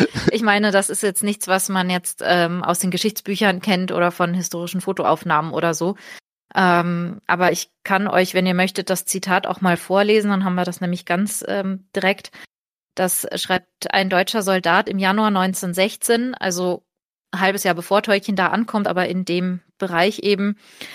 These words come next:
an seine Eltern: "Die Gräben", damit sind die französischen Gräben gemeint, wie gesagt aus deutscher Sicht, "wurden mit einer brennenden Flüssigkeit bespritzt. Von unserer Beobachtungsstelle der Batterie konnte man sehr gut beobachten. Alles war in schwarzen Dampf und Rauch gehüllt,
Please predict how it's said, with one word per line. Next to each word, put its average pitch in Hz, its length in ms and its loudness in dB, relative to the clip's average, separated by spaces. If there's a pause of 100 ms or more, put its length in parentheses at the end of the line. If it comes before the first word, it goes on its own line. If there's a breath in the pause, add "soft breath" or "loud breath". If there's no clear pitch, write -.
(120)
an 202 160 0
seine 190 320 2
Eltern: 208 520 0 (1300)
"Die 202 160 0
Gräben", 226 600 2 (100)
damit 180 200 -2
sind 185 140 -4
die 185 60 -6
französischen 185 640 0
Gräben 175 320 -2
gemeint, 175 560 0 (340)
wie - 80 -12
gesagt 170 260 -4
aus 170 120 -10
deutscher 175 320 0
Sicht, 214 260 -4 (460 loud breath)
"wurden 214 200 6
mit 220 140 2
einer 190 180 4
brennenden 202 440 2
Flüssigkeit 196 640 0
bespritzt. - 760 -8
Von - 200 -6
unserer 190 280 0
Beobachtungsstelle 208 880 2
der 185 120 2
Batterie 185 460 -2
konnte 190 300 -4
man 180 200 -2
sehr 185 160 2
gut 190 200 -6
beobachten. 156 720 -4 (480 loud breath)
Alles 240 320 0
war 202 140 4
in 190 100 -2
schwarzen 180 440 0
Dampf 185 340 -2
und 175 180 -4
Rauch 170 320 0
gehüllt, 226 400 0